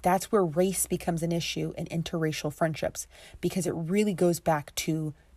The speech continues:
general trust in friendship. So let's just try to simplify some components of it for just a moment.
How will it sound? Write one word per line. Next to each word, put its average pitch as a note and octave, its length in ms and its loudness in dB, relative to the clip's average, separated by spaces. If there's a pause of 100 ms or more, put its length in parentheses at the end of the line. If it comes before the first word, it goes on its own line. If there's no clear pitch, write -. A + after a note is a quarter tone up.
general F#3+ 540 4
trust - 640 -2
in D#3+ 200 0
friendship. - 680 -4 (260)
So - 160 2
let's F3+ 240 4
just - 280 0
try F3+ 260 4
to E3+ 100 6
simplify E3 600 2
some A3+ 500 4
components E3 560 -2
of D3+ 160 0
it - 140 0 (280)
for D#3+ 120 0
just C#3 220 -6
a D#3+ 40 0
moment. C#3 300 -2